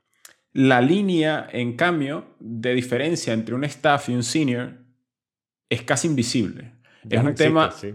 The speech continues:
Speaker 1: es un tema más de reputación y conocimiento de, del negocio que realmente de rol. Y entonces ya ahí es un problema de fondo. O sea, es un tema de que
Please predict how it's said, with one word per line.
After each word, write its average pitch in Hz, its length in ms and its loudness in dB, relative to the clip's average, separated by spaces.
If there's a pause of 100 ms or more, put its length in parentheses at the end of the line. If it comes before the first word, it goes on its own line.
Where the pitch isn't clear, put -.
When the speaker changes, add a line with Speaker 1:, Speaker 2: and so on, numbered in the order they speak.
Speaker 1:
es 127 200 2
un 147 160 -2
tema 160 260 0
más 156 420 -4 (340)
de 117 460 4
reputación 127 760 0
y 156 40 -6
conocimiento 127 720 0
de, 135 300 -2
del 110 300 2
negocio 151 640 2 (320)
que 117 160 4
realmente 131 560 2
de 107 160 4
rol. 95 400 0 (420)
Y 120 80 2
entonces 123 360 0 (140)
ya 127 460 4
ahí 190 460 2
es 127 100 0
un 160 160 -4
problema 160 480 2
de 127 80 2
fondo. 110 680 -2
O 117 60 -6
sea, 117 300 -2
es 113 120 -2
un 156 200 -6
tema 175 420 -2 (340)
de 117 300 0
que 117 600 -2